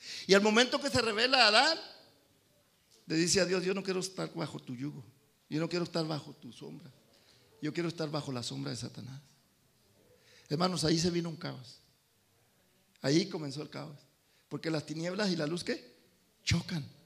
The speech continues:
Mire, cuando sale el sol, ¿ve que las tinieblas no se quedan aquí? No, la, la Biblia dice que cuando el sol va saliendo, eh, la luz, las tinieblas van desapareciendo. Así dice la Biblia,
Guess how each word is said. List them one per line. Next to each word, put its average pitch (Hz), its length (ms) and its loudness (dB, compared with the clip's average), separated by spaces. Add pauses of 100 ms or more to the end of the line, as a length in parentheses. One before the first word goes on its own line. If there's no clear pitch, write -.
(580)
Mire, 185 160 6
cuando 196 220 2
sale 214 220 4
el 220 100 4
sol, 226 200 4
¿ve 226 100 4
que 226 100 0
las 220 120 4
tinieblas 196 320 0
no 202 80 2
se 196 120 0
quedan 196 180 0
aquí? 196 200 -6 (960)
No, 233 340 -2
la, 202 100 -4 (180)
la 175 100 8
Biblia 220 240 8
dice 226 160 6
que 208 120 0
cuando 175 280 2
el 160 120 -4
sol 214 220 0
va 208 80 2
saliendo, 226 600 0
eh, 151 100 -4
la 147 120 0
luz, 151 460 -4
las 147 240 4
tinieblas 156 320 0
van 165 140 -2
desapareciendo. 135 640 -4
Así 160 120 -4
dice 185 180 -4
la 156 100 2
Biblia, 175 280 -4